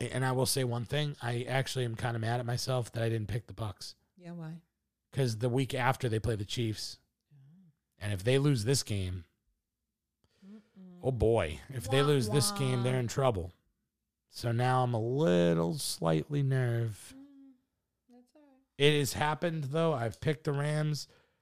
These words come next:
Speaker 1: So
Speaker 2: It's, it's already on record.
Speaker 1: Yeah. So what we have different is
Speaker 2: So what do we
Speaker 1: tonight's,
Speaker 2: got?
Speaker 1: tonight's game, you have Cardinals, I have Seahawks.
Speaker 2: Okay.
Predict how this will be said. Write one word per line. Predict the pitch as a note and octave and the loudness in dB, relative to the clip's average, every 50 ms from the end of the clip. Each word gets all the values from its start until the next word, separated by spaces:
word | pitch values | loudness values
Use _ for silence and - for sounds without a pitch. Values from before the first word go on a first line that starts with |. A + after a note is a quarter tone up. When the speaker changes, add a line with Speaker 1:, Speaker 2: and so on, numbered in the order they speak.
| _ _ _ _ | _ _ _ _
Speaker 1:
So | _ - - E3 D3+ C#3+ C#3+ C#3 C#3 C3+ C3+ C3+ C3 - - | _ -4 0 2 4 4 4 4 4 4 2 2 0 -2 -6
Speaker 2:
It's, | G3+ - _ _ _ _ | -14 -20 _ _ _ _
it's | G3+ _ - | -20 _ -12
already | G3 F#3+ G3 G3+ G#3 | -10 -10 -8 -8 -8
on | G#3 G3+ G3+ G3+ | -8 -8 -8 -8
record. | G3 G3 G3 - F#3 F3 E3+ - _ _ _ _ _ _ _ _ _ _ _ _ _ _ _ _ _ - C#3 C3 | -10 -10 -12 -12 -14 -16 -16 -18 _ _ _ _ _ _ _ _ _ _ _ _ _ _ _ _ _ -8 -4 0
Speaker 1:
Yeah. | D3+ D#3 D#3 C3+ G2+ - | 4 4 4 4 2 0
So | - - - E3+ F3 E3 D#3+ D#3+ D3+ D3 C#3 - _ | -4 -2 2 6 6 8 8 8 6 4 2 -4 _
what | C#3+ D#3 E3 D#3 | 0 0 2 2
we | D#3+ D3+ D3 | 2 2 4
have | E3 F#3 F#3+ D#3+ B2 | 4 4 4 4 2
different | F#3 F3+ D#3 - E3+ E3 D#3+ | 2 2 2 2 0 0 0
is | E3 D#3+ C3+ | 0 0 0
Speaker 2:
So | - A3 | 0 0
what | A3 - | 2 2
do | - | 4
we | - | 4
Speaker 1:
tonight's, | E3 F3 F3 G#3+ - - - | 4 4 2 0 -2 -4 -6
Speaker 2:
got? | - - _ _ _ _ _ _ - | -10 -16 _ _ _ _ _ _ -4
Speaker 1:
tonight's | - E3 E3 E3+ F#3 D#3 - - | 0 2 4 4 2 2 0 -2
game, | - F3 E3 E3+ F3+ F3 | 0 0 0 2 2 2
you | D#3 D#3 D#3+ | 2 2 2
have | D3+ B2 - | 0 0 2
Cardinals, | - E3 E3+ E3 D#3+ E3 E3 C3+ B2 | 4 4 6 6 4 2 0 0 2
I | D3+ | 0
have | C#3 B2 | 0 0
Seahawks. | - - F3+ F3+ F3+ F3+ F3+ F3+ F3+ F3+ F3+ - - - - - - - - | 0 0 2 4 6 6 8 8 6 6 2 -2 -8 -8 -8 -10 -12 -14 -14
Speaker 2:
Okay. | G3+ G3+ A#3 A#3+ | -12 -12 -12 -12